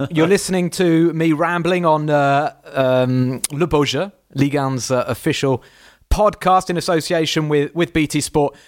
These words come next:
Speaker 2: Time for our, for our Deja, Deja Who. I know it's the highlight for, for many of our listeners. They love trying to,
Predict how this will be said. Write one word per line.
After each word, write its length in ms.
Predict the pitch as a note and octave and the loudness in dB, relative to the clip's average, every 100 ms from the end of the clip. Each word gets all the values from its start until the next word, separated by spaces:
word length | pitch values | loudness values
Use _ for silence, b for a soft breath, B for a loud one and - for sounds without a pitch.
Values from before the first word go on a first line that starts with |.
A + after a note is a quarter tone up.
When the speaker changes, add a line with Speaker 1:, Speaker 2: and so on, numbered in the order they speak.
| B | B
Speaker 2:
Time 320 | - A3 G#3+ - | -2 0 0 0
for 180 | G3 | 2
our, 320 | F3+ E3+ E3 E3+ | 4 4 2 0
for 160 | F3 | 0
our 60 | D#3 | 0
Deja, 520 | E3 D#3 C#3+ C3 D3 - | 2 0 0 -2 -4 -4
Deja 260 | D3 C3+ B2 | -2 -2 -2
Who. 380 | - D3 E3 - b b b | 0 0 0 -6 b b b
I 60 | B2 | -4
know 60 | |
it's 100 | C3 | -4
the 60 | G#2 | -6
highlight 460 | A2 A#2 G#2+ G2 - | -4 -4 -2 -4 -4
for, 200 | G#2 G2 | -4 -2
for 140 | A#2 | 0
many 220 | A#2 A#2 | 0 0
of 80 | G#2+ | 0
our 100 | G2 | 0
listeners. 380 | G#2+ - G2+ F#2 | -2 -2 -2 -2
They 100 | G2+ | 0
love 240 | A2 G#2 | 0 -2
trying 240 | - A2 G2+ | -4 -2 0
to, 160 | G#2+ | -2